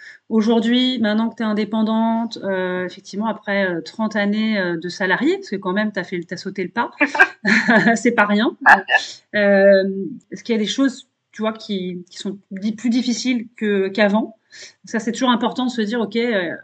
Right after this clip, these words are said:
Speaker 1: bah, il y a le salariat, il y a l'entrepreneuriat, c'est un, un, un bond dans le, dans une aventure, euh, extraordinaire, euh, faite de montagnes russes.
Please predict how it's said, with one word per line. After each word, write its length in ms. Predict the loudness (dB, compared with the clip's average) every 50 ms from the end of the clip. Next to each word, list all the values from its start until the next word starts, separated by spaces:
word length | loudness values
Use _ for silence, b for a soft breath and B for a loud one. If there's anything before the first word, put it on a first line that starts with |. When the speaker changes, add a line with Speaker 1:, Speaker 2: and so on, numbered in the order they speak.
| -16 -16 -10
Speaker 1:
bah, 180 | -6 -4 -2
il 80 | 2 2
y 40 | 2
a 20 |
le 60 | 2
salariat, 680 | 2 2 2 4 4 4 4 4 4 4 6 4 4 4
il 40 |
y 40 | 2
a 40 | 2
l'entrepreneuriat, 840 | 2 0 -2 -6 -12 -10 -6 -4 -4 -2 0 0 2 2 2 0 -2
c'est 240 | -4 -6 -4 -4 -2
un, 80 | -2 0
un, 480 | 0 0 -2 -2 -2 -2 0 0 -2 -2
un 80 | -2 -2
bond 280 | -2 0 2 2 4 4
dans 160 | 2 2 2
le, 240 | 2 2 0 0 0
dans 160 | 0 -2 -2
une 160 | -2 0 0
aventure, 540 | 0 0 0 -2 -2 -4 -4 -6 -4 -4 -2
euh, 360 | -2 -2 -2 -2 -4 -4 -6 -8
extraordinaire, 800 | -10 -12 -10 -2 2 2 2 2 2 0 0 2 2 2 2 2
euh, 220 | 0 0 0 -2 -2
faite 240 | -4 -4 -4 -2
de 60 | -2 -2
montagnes 340 | -2 0 0 0 0 0
russes. 320 | 0 0 -2 -2 -6 -10